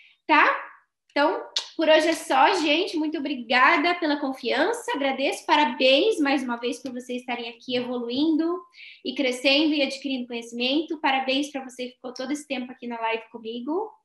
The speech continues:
Parabéns mesmo. E aproveite esse material. Um beijo grande e espero amanhã vocês no mesmo horário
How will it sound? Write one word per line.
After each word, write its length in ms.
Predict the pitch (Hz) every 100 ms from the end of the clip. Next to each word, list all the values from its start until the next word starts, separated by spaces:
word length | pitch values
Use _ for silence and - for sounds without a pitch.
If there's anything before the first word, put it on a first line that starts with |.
| _ - - -
Parabéns 460 | 247 240 262 311
mesmo. 580 | 262 226 226 277 359 - _ - - -
E 80 |
aproveite 500 | 285 285 294 285 294
esse 140 | 339 294
material. 760 | 277 277 247 226 277 392 - _ - 262
Um 60 |
beijo 280 | 254 277 285
grande 360 | 247 247 302 359
e 40 |
espero 320 | 370 294 262
amanhã 340 | 277 339 294 269
vocês 480 | 285 - 233 277
no 100 | 277
mesmo 280 | 262 269 311
horário 540 | 285 226 226 254 311